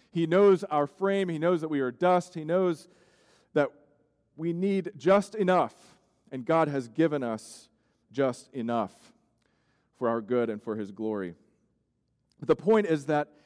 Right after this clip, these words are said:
there has been a real loss for David and for Israel, and it's to be proclaimed.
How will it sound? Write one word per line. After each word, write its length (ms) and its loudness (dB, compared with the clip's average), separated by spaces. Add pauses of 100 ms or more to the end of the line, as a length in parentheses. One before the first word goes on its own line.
(100)
there 160 4
has 120 2
been 320 2
a 140 2
real 680 2 (420)
loss 720 2 (320)
for 240 8
David 480 6
and 200 -2 (100)
for 360 6
Israel, 560 4 (680)
and 120 0
it's 180 -4
to 200 -2
be 500 0 (140)
proclaimed. 840 0